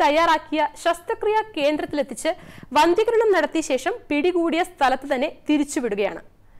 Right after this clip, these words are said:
വന്ധ്യകരണം നടത്തി നായ്ക്കളെ തിരിച്ചറിയാനായി ഇവയുടെ ഇടത് ചെവിയിൽ സ്റ്റാർ ആകൃതിയിൽ സ്റ്റാമ്പ് ചെയ്തിട്ടുണ്ടാകും. നായശല്യം നിയന്ത്രിക്കാനുള്ള നഗരസഭയുടെ പദ്ധതികളും ജനങ്ങളുടെ മാലിന്യ നിക്ഷേപം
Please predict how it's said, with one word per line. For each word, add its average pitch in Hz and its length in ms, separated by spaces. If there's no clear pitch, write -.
വന്ധ്യകരണം 453 560
നടത്തി 370 280
നായ്ക്കളെ 359 480
തിരിച്ചറിയാനായി 311 800
ഇവയുടെ 311 300
ഇടത് 381 280
ചെവിയിൽ 311 320
സ്റ്റാർ 392 360
ആകൃതിയിൽ 339 360
സ്റ്റാമ്പ് 330 520
ചെയ്തിട്ടുണ്ടാകും. 214 540
നായശല്യം 453 600
നിയന്ത്രിക്കാനുള്ള 349 580
നഗരസഭയുടെ 311 680
പദ്ധതികളും 269 480
ജനങ്ങളുടെ 311 460
മാലിന്യ 320 440
നിക്ഷേപം 277 420